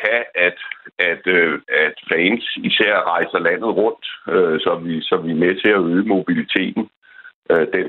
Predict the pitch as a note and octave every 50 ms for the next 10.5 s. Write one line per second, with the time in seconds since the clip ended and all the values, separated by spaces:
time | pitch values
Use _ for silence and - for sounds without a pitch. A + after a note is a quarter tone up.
0 | - F#2+ F#2+ F#2 F#2 - E2 F2+ F2+ - - - - - - _ - - E2 E2
1 | E2 D#2+ D#2+ D#2 D#2 D2+ C2+ A1 - - - F#2+ F2+ - - G#2 G2+ F#2+ D#2+ E2
2 | E2 E2+ D#2 D2 D2+ E2 F#2+ - - A2+ - D2 - - F2+ E2+ E2+ F#2+ G#2 G#2
3 | - - F#2+ F#2+ F#2+ - A2 A2+ - _ _ _ _ - - - - - _ _
4 | _ _ - F#2 F2+ E2+ E2 E2 D#2+ D#2+ C#2+ C2 D#2 F2 F2+ G2 F#2+ - G#2+ G2
5 | G2 F#2 F#2 F#2 F#2 G#2+ G2+ G#2 - F#2+ F#2 F2+ - - G2+ - - G2 F#2+ F#2
6 | G#2+ G#2+ G#2 F#2+ - D#2+ G#2 - - - - F#2+ - - A2 A2 G#2 F#2+ E2 E2
7 | E2+ F#2+ G#2+ - - G2+ E2 D#2 - E2 - - - F#2 D#2+ D#2 D#2+ D#2+ E2+ F2
8 | F2+ G2 A2+ A2 - _ _ _ _ _ _ _ _ _ _ - - - - G2+
9 | - A2+ G#2 F2+ E2 D#2+ F2 E2+ D#2+ D#2 - - F2+ E2+ - G#2 F#2 F2 E2+ D#2+
10 | - G2+ F#2+ F2+ E2+ E2 - - G2